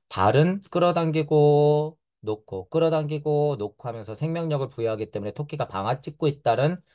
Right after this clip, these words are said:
설화가 있는 것이죠. 직접적으로 태양, 달 이런 데서 얘기하는 전설이나 설화들은 다 근거가 있는 거예요, 여러분. 근거가.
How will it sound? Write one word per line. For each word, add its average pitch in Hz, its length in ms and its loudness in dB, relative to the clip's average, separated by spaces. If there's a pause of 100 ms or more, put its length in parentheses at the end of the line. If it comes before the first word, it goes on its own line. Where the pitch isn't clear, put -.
(100)
설화가 165 400 -4
있는 101 280 -8
것이죠. 90 440 -12 (260)
직접적으로 147 680 -2
태양, 147 440 -8
달 - 320 -4 (200)
이런 143 280 0
데서 127 260 -6
얘기하는 113 480 -6 (240)
전설이나 123 540 -4
설화들은 135 720 -4
다 117 140 -8
근거가 151 540 0
있는 98 260 -6
거예요, 92 160 -10
여러분. 87 360 -14 (380)
근거가. 104 680 -8